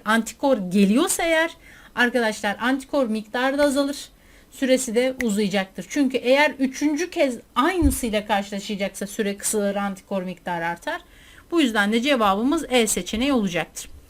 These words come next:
Aşağıda verilen yapılardan hangisi insan kulağında bulunur? Şimdi camsı sıvı, kornea, otolit taşı, sarı bölge, koni reseptörü, otolit taşı der. Cevabımız D seçeneğidir.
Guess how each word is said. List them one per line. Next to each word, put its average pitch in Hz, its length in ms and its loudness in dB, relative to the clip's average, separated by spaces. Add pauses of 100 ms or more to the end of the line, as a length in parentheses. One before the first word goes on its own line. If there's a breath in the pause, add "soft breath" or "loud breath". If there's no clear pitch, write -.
(880 soft breath)
Aşağıda 349 380 2
verilen 339 280 2
yapılardan 330 520 2
hangisi 339 480 2
insan 302 460 0
kulağında 277 480 4
bulunur? 247 560 4
Şimdi 240 440 0 (180)
camsı 285 460 2
sıvı, 254 360 0
kornea, 285 540 2
otolit 285 500 -2
taşı, 240 280 -2
sarı 277 340 0
bölge, 196 360 2
koni 285 300 2
reseptörü, 233 640 0
otolit 277 500 -2
taşı 202 300 -4
der. 247 320 2
Cevabımız 226 720 2
D 247 160 4
seçeneğidir. 202 720 -4